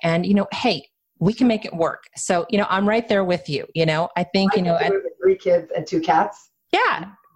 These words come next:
Speaker 2: Do it, sister.
Speaker 1: Yeah. I just, I'm just at the point, like, you know, minimalism, you know, I don't want stuff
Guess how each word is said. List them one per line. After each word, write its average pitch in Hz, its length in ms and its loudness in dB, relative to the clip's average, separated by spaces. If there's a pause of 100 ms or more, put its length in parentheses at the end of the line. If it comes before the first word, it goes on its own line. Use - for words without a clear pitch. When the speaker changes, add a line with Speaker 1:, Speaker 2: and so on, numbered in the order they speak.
Speaker 2:
Do 190 160 2
it, - 160 -6
sister. - 420 -14 (260)
Speaker 1:
Yeah. 381 320 2
I 208 100 -2
just, 233 200 -4
I'm 214 160 2
just 240 160 0
at 262 80 0
the - 80 -6
point, 208 160 0
like, 185 180 2
you 185 80 2
know, 175 80 2
minimalism, 185 600 2
you 165 60 2
know, 180 200 2 (360)
I 185 80 0
don't 233 240 4
want 196 340 0
stuff - 580 -4